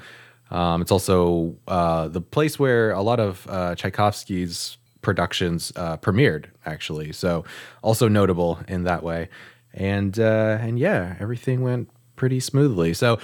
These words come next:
I, I, we could spend a lot of time going into it, and, and maybe we'll do this as some, like, bonus content or something like that. But, um,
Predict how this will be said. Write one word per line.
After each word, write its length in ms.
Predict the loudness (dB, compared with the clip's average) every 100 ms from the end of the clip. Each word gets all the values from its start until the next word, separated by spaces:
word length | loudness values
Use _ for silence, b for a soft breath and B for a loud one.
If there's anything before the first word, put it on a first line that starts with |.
| B
I, 160 | 0 0
I, 220 | 0 -2
we 280 | -2 0 0
could 140 | -2
spend 180 | 0 2
a 60 | 4
lot 100 | 2
of 60 |
time 180 | 2 2
going 220 | 2 2
into 240 | 0 2 2
it, 160 | 0 -2
and, 300 | 0 0 0
and 120 | 0
maybe 240 | 2 2
we'll 120 | 0
do 160 | 0 0
this 180 | 0 0
as 140 | -2
some, 180 | -2 0
like, 300 | 0 0 -4 -20 -20 -16
bonus 520 | -2 2 4 4 2
content 440 | 0 2 0 -2
or 80 | -2
something 320 | 0 0 0
like 220 | 0 0
that. 320 | 2 2 2 0
But, 280 | -2 0
um, 480 | 0 0 0 -4 -8